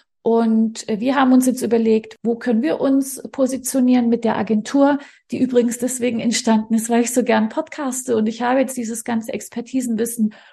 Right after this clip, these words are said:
und alle fragen mich ständig, wie kann ich das machen? Wo kann ich das machen? Wie geht es eigentlich? Dachte ich, da kümmere ich mich mal drum. Und dann hatte ich das große Glück, dann noch einen Investor zu finden. Und jetzt haben wir eben, sind wir in der, in der Phase, in der Pre-Phase, wo wir eben alles aufbauen.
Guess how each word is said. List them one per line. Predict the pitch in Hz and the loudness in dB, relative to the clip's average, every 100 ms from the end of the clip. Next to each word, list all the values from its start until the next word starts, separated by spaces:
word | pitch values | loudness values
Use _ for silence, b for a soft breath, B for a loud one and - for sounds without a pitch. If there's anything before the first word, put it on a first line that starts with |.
| B | B
und | 233 | -4
alle | 226 247 | 0 2
fragen | 262 - 226 240 | 0 0 -2 0
mich | 226 | -2
ständig, | - 226 214 208 - | -4 -2 -2 -2 -4
wie | 220 | -6
kann | 233 214 | -4 -4
ich | 220 | -4
das | 202 | -4
machen? | 262 277 240 | -2 0 -2
Wo | 254 | -2
kann | 269 240 | -2 -4
ich | - | -4
das | 208 | -8
machen? | 226 208 190 | -6 -4 -6
Wie | |
geht | 196 254 | -4 -4
es | 240 - | -6 -6
eigentlich? | 214 214 208 202 202 _ | -4 -4 -4 -6 -8 _
Dachte | 214 202 - | -8 -6 -8
ich, | 208 - - | -8 -10 -10
da | - | -6
kümmere | 214 240 226 | -2 2 4
ich | 208 - | 2 -2
mich | 202 214 | -4 -2
mal | 208 | -2
drum. | 196 208 | 0 0
Und | 226 | 2
dann | 226 | 2
hatte | 240 | 2
ich | 262 | 0
das | 269 - | -2 -2
große | 285 294 294 | 0 0 0
Glück, | 254 277 349 - | 0 2 2 2
dann | 262 | 2
noch | 247 | 2
einen | 233 | 2
Investor | 220 262 320 311 285 | 2 0 0 -2 -4
zu | 277 | -6
finden. | - 254 240 233 | -4 -4 -2 -4
Und | 220 | -2
jetzt | 214 214 | -2 -2
haben | 240 220 | -2 0
wir | 214 | 2
eben, | 202 208 208 | 2 0 -2
sind | 240 226 | -4 -4
wir | 220 208 | -2 -4
in | 208 | -4
der, | 202 202 196 202 - | -4 -4 -4 -6 -8
in | 202 202 | -4 -2
der | 208 | -4
Phase, | - 214 214 214 | -4 -4 -2 -2
in | 208 208 214 | -2 -2 -4
der | 196 196 | -6 -6
Pre-Phase, | - 285 277 277 233 220 214 214 | -4 0 0 0 0 0 0 -2
wo | 208 202 | -2 -2
wir | 208 202 196 | -2 -2 -4
eben | 208 202 | -6 -4
alles | 185 196 | -6 -4
aufbauen. | - 294 311 277 254 254 247 | 0 0 0 0 4 6 4